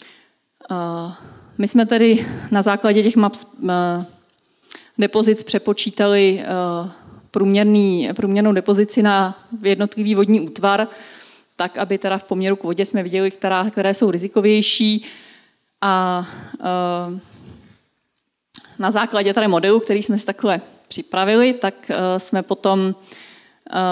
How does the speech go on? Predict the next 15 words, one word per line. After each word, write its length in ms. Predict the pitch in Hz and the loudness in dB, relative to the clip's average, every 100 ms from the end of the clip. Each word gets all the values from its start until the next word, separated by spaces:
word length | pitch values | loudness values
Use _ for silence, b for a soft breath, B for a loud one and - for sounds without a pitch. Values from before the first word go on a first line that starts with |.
| 180 175 175 175 180 196 196 220 - 196 | -2 -2 -4 -8 -12 -14 -14 -16 -14 0
využili 380 | 196 190 208 196 | 4 4 6 6
různé 280 | 180 196 180 | 4 4 2
další 280 | 175 - | 2 0
faktory 320 | 202 185 190 190 | -4 -2 -2 0
prostředí, 460 | 165 - 202 185 | -2 -2 0 0
které 200 | 190 185 | 0 0
považujeme 440 | 175 170 180 180 180 | 0 0 2 2 2
za 100 | 180 | 0
rizikové, 560 | 151 170 175 156 151 - | 0 -4 -4 -4 -6 -10
což 180 | 185 | -10
jsou, 300 | - 196 180 - B B B - | -2 0 0 -4 B B B -8
což 140 | 196 | 0
jsou 120 | 202 | 2
využití 480 | 190 202 214 - 170 | 4 2 0 -2 -10
půdy, 640 | - 202 202 214 214 214 | -8 -4 2 4 6 4